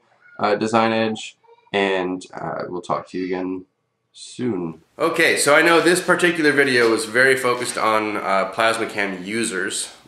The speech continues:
but, uh, thank you for watching. If you stuck around, I really appreciate it.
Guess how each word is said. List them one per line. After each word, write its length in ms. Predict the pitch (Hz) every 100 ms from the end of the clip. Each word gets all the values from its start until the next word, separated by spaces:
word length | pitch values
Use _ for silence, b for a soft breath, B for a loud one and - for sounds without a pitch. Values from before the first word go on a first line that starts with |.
| 95
but, 400 | 107 101 - - -
uh, 380 | 98 92 95 - - - _
thank 240 | 123 123
you 60 | 123
for 120 | 123
watching. 360 | 113 127 135 151
If 60 | -
you 40 |
stuck 240 | - 160
around, 220 | 156 165 160
I 40 |
really 200 | 151 147
appreciate 340 | 156 151 175
it. 180 | 185 -